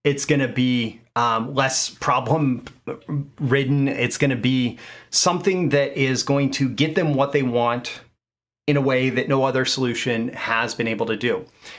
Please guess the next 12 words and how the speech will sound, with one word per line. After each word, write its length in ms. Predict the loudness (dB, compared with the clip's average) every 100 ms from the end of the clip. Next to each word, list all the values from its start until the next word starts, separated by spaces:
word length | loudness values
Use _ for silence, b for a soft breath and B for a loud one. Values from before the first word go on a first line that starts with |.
| B
And 360 | 0 2 2 0
here's 240 | 0 2
a 80 | 2
really 240 | 2 2 0
important 640 | 0 -2 -2 -2 -4 -8
thing 440 | -2 0 0 0
worth 300 | 0 0 0
noting 400 | 2 2 0 0
is 160 | -2 0
that 200 | -2 0
in 200 | -2 0
copywriting, 800 | 0 0 2 2 0 -2 -4